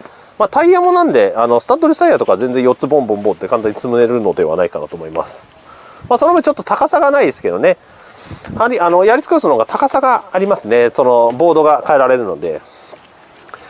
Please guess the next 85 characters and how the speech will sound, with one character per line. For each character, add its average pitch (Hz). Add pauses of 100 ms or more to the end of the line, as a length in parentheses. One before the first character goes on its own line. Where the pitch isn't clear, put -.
(260)
ハ 311
リ 349
ア 175
ー -
は 131
こ 175
の 160
ボ 156
ー -
ド 143
は 131 (300)
く -
っ -
つ -
い 165
て 139
お 107
り 95
ま 92
す -
け 95
ど、 107 (340)
あ 156
の、 139
ハ 196
リ 339
ア 170
ー -
に 117
し -
か -
な 110
い 113
の 92
が、 160
こ -
の 165
バ 139
ケ 139
ツ。 - (1400)
こ 302
れ 311
Z 330
と 143
G 175
っ 101
て 120
い 113
う 113
グ 139
レ 156
ー 147
ド 143
に 127
は 107
つ 139
い 123
て 107
ま 85
す -
け 110
ど、 117
こ 214
の 208
バ 180
ケ 226
ツ 214
便 175
利 90
で 71
す。 - (580)
こ 311
の 339
下 -
は 262
ジ 214
ャ 247
ッ 240
キ 175
な 127
ん 90
で 85
す -
け -
ど、 85